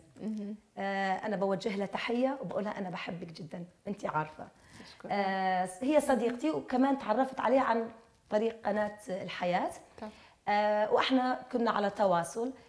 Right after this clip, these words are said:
Speaker 2: فرحت قل-، عندها قلت لها: "أنا عندي جوع وعطش".
Speaker 1: مم.
Speaker 2: وكنا بنتكلم عن الرب ونحكي ك-، اخب-، اختباراتنا. فببساطتها فادية، ال-، يعني اللي كلها بنع-، كلنا بنعرفها فيها،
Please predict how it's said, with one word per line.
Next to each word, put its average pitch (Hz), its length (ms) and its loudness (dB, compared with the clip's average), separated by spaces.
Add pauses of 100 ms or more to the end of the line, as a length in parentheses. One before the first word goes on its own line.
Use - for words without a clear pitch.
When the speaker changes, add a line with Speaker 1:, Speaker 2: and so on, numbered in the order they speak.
(300)
Speaker 2:
فرحت 226 1200 2 (180)
قل-، 220 120 -2 (160)
عندها 202 540 -2
قلت 247 200 -4
لها: 254 260 -2
"أنا 240 140 -2
عندي 233 320 -2
جوع 214 300 -6
وعطش". 180 520 -10
Speaker 1:
مم. 220 340 -8 (760)
Speaker 2:
وكنا 349 220 -4
بنتكلم 269 480 6
عن 208 220 2
الرب 190 360 4 (240)
ونحكي 226 360 -4
ك-، - 120 -12
اخب-، - 400 -8
اختباراتنا. 165 760 -2 (420)
فببساطتها 311 1500 2 (240)
فادية، 226 520 -2 (160)
ال-، 190 300 -4
يعني 185 520 -6
اللي - 200 -6
كلها 220 280 -2
بنع-، 180 380 -4
كلنا 220 180 0
بنعرفها 180 460 -2
فيها، 214 320 -6